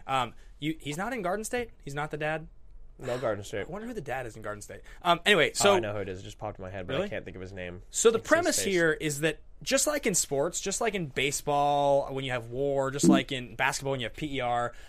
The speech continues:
Speaker 1: there's these metrics that sports use, sabermetrics, which is, like,
Speaker 2: Yeah.
Speaker 1: a certain number of points that you get for having a player on the roster. It's like, it's like number of wins above replacement, right?
Speaker 2: Yes, yes.
Speaker 1: And so in movies, we started to think about, yeah,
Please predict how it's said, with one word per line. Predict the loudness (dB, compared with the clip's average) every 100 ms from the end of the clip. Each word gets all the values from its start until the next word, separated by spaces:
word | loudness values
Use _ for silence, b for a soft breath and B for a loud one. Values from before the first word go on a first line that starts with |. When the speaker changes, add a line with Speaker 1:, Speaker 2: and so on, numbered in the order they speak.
| B
Speaker 1:
there's | 2 4
these | 2 2
metrics | 2 2 -2
that | -2 -4
sports | 2 2 2
use, | -2 0
sabermetrics, | 0 0 -2 -4 -8
which | -6
is, | 0
like, | 2
Speaker 2:
Yeah. | 2 0 -2
Speaker 1:
a | 0
certain | 4 6
number | 4 4
of | 2 0
points | 0 0 -2
that | -6
you | -6 -2
get | 2 2 0 -4 b
for | 0
having | 2 2 0
a |
player | 0 2 2
on | 2
the | 0
roster. | 4 4 4 -4
It's | -6
like, | -6 -6
it's | -6 -4
like | -2
number | 0 2 0
of | 0
wins | -2 -2
above | -2 -2 -2
replacement, | -4 -4 -4 -4 -6
right? | -2
Speaker 2:
Yes, | -2 -2 -8 -6
yes. | -6 -4 0
Speaker 1:
And | 2
so | 4 4
in | 4
movies, | 4 6 4 2
we | 2
started | 4 4
to | 4
think | 0
about, | 2 0 0
yeah, | -2 -2